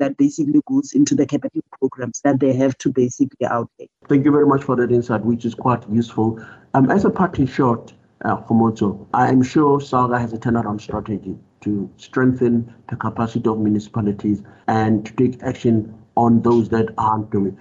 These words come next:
Speaker 2: Could you just give us high-level turnaround solutions that are on the table at the moment?
Speaker 1: So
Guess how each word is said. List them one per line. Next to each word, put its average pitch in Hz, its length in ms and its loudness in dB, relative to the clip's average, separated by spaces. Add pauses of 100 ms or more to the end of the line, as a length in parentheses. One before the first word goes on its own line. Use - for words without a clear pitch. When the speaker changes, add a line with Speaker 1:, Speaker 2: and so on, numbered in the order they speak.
(100)
Speaker 2:
Could 127 140 2
you 120 80 -2
just 160 160 0
give 147 100 4
us 135 160 0
high-level 120 720 2 (260)
turnaround 113 680 2 (180)
solutions 113 640 0
that 110 260 -2
are 113 140 0
on 113 140 2
the 101 60 2
table 104 480 0
at 95 120 -10
the 98 40 -6
moment? 80 480 -10
Speaker 1:
So 233 240 2